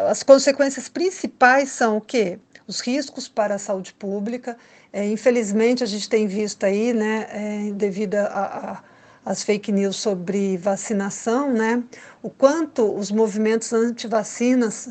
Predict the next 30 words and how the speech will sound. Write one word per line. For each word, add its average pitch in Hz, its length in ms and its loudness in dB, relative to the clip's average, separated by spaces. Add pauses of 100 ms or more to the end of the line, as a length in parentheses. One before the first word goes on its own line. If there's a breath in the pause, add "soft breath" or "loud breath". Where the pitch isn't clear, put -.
(120)
vêm 214 300 0
crescendo 208 840 -2 (400 loud breath)
e 208 200 4
a 214 80 8
população 220 600 2
vem 220 140 4
deixando 226 540 4
de, 196 280 -4
de 190 140 -6
vacinar 196 460 -2
seus - 280 -4
filhos 262 540 -2
e 247 140 4
de 233 260 0
se 294 180 -6
vacinar 208 640 2
também, 190 520 2
né? 185 340 0 (760 loud breath)
É, 214 300 10
muitas 285 420 4
fake 233 260 2
news 220 280 2
também, 220 360 2
elas 214 220 0
acabam 220 320 4
incentivando 226 600 0
o - 20 -10
preconceito, 208 800 2
como 208 220 4
a, 208 140 0